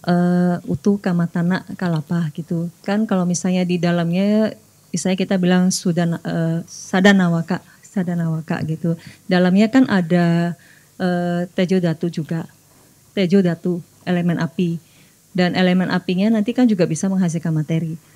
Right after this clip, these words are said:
Apakah materi yang dihasilkannya itu hany-, eh,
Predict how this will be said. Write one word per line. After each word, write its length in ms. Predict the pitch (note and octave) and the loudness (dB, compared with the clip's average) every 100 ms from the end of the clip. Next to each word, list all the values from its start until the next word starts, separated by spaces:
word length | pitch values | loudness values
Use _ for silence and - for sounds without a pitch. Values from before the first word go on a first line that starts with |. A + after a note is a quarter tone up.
| - | -16
Apakah 400 | - F#3 F#3+ F#3+ | -6 -2 0 2
materi 600 | B3+ A3 - F#3+ F#3 F#3+ | 2 2 2 0 2 2
yang 200 | F#3 F3+ | 2 2
dihasilkannya 960 | F3+ F3+ E3+ D#3+ E3+ D#3+ D#3+ E3 D#3+ D#3+ | 2 2 2 0 0 -2 -2 -4 -2 -4
itu 340 | D#3 - B3 D4 - - | -4 0 0 0 -14 -6
hany-, 300 | F#3 F3 E3+ | -2 -2 -2
eh, 520 | - F3+ F3 F3 F3 | -2 0 2 0 -2